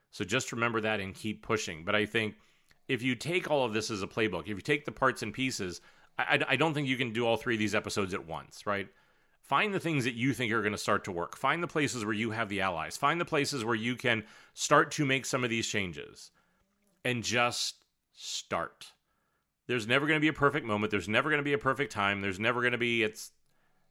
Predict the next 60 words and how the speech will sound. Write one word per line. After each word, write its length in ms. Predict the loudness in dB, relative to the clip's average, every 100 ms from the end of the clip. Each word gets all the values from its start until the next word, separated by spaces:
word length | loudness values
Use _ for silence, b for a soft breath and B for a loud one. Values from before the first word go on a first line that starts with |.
| _ -10
I 40 |
don't 120 | -8
know 80 | -6
what. 160 | -6 -6
It's 100 | -8
like 140 | -6
going, 260 | -6 -6 -6
for 140 | -6
some 280 | -2 -2 0
re-, 140 | -2
weird 320 | 0 0 0
reason, 240 | 2 0 -2
like, 80 | -2
transformation's 640 | -4 -4 -2 -2 -2 -4
like 100 | -2
vacation, 640 | -2 -4 -4 -4 -4 -8
right? 160 | -6 -4
Like, 160 | -2
there, 100 | 0
you 140 | 2 2
never 260 | 4 4
look 140 | 4 4
at 80 | 2
your 80 |
calendar 300 | 0 0 2
and 80 | 2
go, 120 | 2 4
"Oh, 120 | 2
look, 220 | 2 -2
there's 220 | -2 -2
two 180 | -2 -2
weeks 260 | 0 -2 -2
with 140 | -4
nothing 380 | 0 -2 0 -4
to 80 | -2
do. 340 | 0 2 0 B B B 2
I 100 | 2
should 240 | 2 -2
go 120 | 0 -2
on 120 | -2
vacation." 680 | -4 -2 -2 -2 -4 -8 -18 b b b b b b
It's 120 | -10 -4
gonna 120 | -2
be 80 | 0
the 80 |
same 220 | 0 0 0
thing 180 | 0
here. 220 | 2 0 0
There's 180 | -2
never 200 | 0 0
gonna 120 | 0 0
be 80 |
a 80 | -2
perfect 400 | 0 0 0 -6
time 220 | -2 -2
to 40 | -2
start 240 | -2 0
making 220 | -2 -4
these 180 | -6 -6
changes. 600 | -6 -6 -6 -12 -16 -20